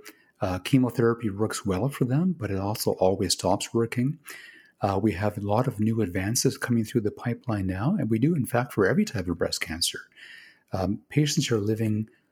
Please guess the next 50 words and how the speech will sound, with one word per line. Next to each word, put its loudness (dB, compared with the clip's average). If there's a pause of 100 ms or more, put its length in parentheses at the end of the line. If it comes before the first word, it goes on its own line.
(240)
longer 4
and -4
better 2
with -2
stage 0
four 0
than -2
they 0
ever 0
did. 0 (1000)
I'm 4
convinced, 2
although 4
I'm 2
an 2
eternal 2
optimist, -2
that -2
we 4
are 2
going 0
to -2
cure 0 (680)
stage 2
four 0
disease 0
more 2
and 0
more, 2 (680)
but 4
we'll 2
cure 2
it -4
by 2
dividing 0
and -2
conquering 0
and 0
getting -2
this 0
treatment 0
for -2
this 2
type -4
and 0
this -2
treatment -4
for -4
that -2
type, 0